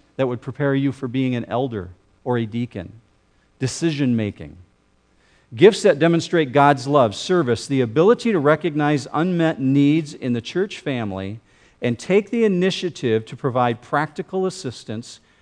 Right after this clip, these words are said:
quickly, cheerfully, and without need for recognition. We already mentioned Bill Oakland this morning.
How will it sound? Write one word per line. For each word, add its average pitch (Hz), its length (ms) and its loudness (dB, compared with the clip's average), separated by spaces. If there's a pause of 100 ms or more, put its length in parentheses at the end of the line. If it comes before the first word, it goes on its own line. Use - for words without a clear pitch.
(160)
quickly, 180 480 0
cheerfully, 170 720 -2
and 127 140 -2
without 117 420 0
need 123 300 0
for - 120 -8
recognition. 123 800 -6 (440)
We 147 100 4
already 156 180 6
mentioned 156 380 2
Bill 139 160 4
Oakland 151 340 0
this 143 160 -8
morning. 147 340 0